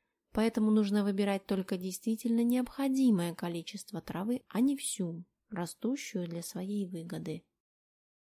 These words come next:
Надо оставить большую часть растения для его дальнейшего развития и разветвления. Для положительного результата важен духовный настрой, с которым сушатся и собираются колдовские травы.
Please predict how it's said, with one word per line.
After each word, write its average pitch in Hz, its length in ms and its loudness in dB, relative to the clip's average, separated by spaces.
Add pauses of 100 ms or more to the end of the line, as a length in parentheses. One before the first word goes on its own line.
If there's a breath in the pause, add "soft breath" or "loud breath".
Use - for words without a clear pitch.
(260)
Надо 202 280 2
оставить 202 420 0
большую 185 480 0
часть 175 360 -6
растения 233 680 0
для 196 160 0
его 254 240 2
дальнейшего 233 640 2
развития 190 640 -2 (120)
и 277 80 0
разветвления. 180 1000 -4 (2000)
Для 208 260 4
положительного 196 680 2
результата 190 540 0
важен 247 460 4
духовный 240 460 4
настрой, 240 520 4
с - 60 -8
которым 175 440 -2
сушатся - 440 -6
и 180 40 0
собираются 208 520 -2
колдовские 180 540 -4
травы. - 500 -6